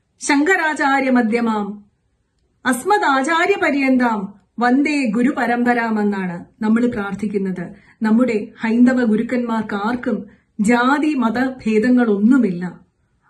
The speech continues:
അവരെ ജാതി പറഞ്ഞ് ഭിന്നിപ്പിക്കുന്ന ഒരേ ഒരു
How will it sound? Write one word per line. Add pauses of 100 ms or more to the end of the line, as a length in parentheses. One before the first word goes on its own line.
(100)
അവരെ (280)
ജാതി
പറഞ്ഞ്
ഭിന്നിപ്പിക്കുന്ന (140)
ഒരേ
ഒരു